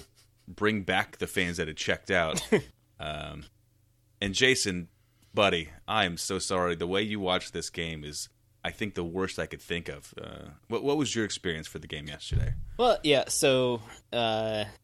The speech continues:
Speaker 2: three thirty start. So I actually was, um, I was at work, then came home, but was taping the game, so, like, caught up pretty quickly. Um,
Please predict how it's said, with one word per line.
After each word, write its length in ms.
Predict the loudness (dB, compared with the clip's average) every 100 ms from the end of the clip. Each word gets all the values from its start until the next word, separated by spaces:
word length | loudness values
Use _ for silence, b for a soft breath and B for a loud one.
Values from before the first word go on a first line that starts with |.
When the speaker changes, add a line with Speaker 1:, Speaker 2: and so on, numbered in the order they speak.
| _ _ _ _ _ -6
Speaker 2:
three 140 | -2
thirty 260 | 2 2 2
start. 540 | -2 2 2 2 0 -6
So 400 | -4 0 0 -2 _ _ -6
I 60 | 0
actually 280 | 2 2 -2
was, 200 | -2 -2
um, 380 | -2 -2 -8 -12 -18 _ _ _ -10
I 60 |
was 140 | -2 2
at 160 | 2
work, 480 | 2 0 0 -4 -14 _ _ _ -4
then 160 | -2
came 180 | 2 2
home, 240 | 2 -2
but 220 | -2 -2 -2
was 160 | -2
taping 300 | 2 2 0
the 40 | -6
game, 280 | -6 -8 -6
so, 160 | -6
like, 280 | -4 -8 -8
caught 200 | -4 -2
up 200 | -2 -4 -8 _ _ _ _ _
pretty 160 | -8 -6
quickly. 480 | -8 -8 -8 -10 -14 _ -20 _ _ _ -6
Um, 360 | -4 -6 -12